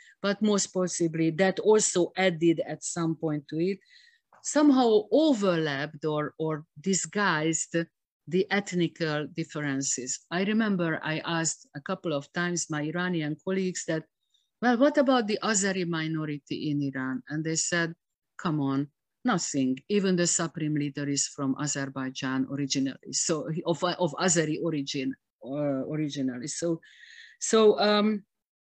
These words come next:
this was not seen, but now with these demonstrations,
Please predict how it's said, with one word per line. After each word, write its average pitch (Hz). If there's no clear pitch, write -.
this 220
was 233
not 247
seen, 208
but 180
now 302
with 214
these 233
demonstrations, 196